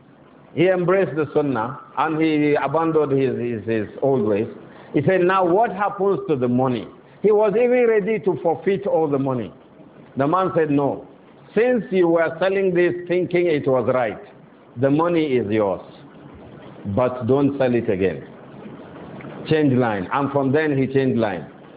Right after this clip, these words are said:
He now established the Chenchengi airline. He went into legitimate business and he still had money till he died.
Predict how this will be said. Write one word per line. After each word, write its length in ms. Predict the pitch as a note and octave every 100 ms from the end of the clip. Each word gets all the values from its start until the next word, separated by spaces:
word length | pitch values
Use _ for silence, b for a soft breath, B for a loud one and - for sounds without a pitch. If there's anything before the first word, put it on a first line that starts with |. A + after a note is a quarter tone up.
| - - -
He 80 | B2+
now 260 | A#2+ D3+
established 580 | C3 C3+ C#3 C3+ C#3 G#2
the 80 | A#2+
Chenchengi 640 | - C#3 C3 B2 A2+ B2+
airline. 440 | C3 A#2 G#2+ F#2+ - - - - - - - - -
He 100 | -
went 300 | C3+ F3+ F3
into 260 | F3 D#3+ D#3+
legitimate 560 | C#3+ C3 C#3 C#3 C#3
business 380 | A#2 A2+ G#2+ A2 A2+ B B B
and 220 | B3 B3
he 80 | A3+ -
still 220 | B3 A#3
had 220 | G#3+ F#3+
money 360 | F#3+ F#3+ F#3+ F#3
till 180 | F3
he 180 | D3 C#3
died. 400 | C#3 C3 A2+ F#2+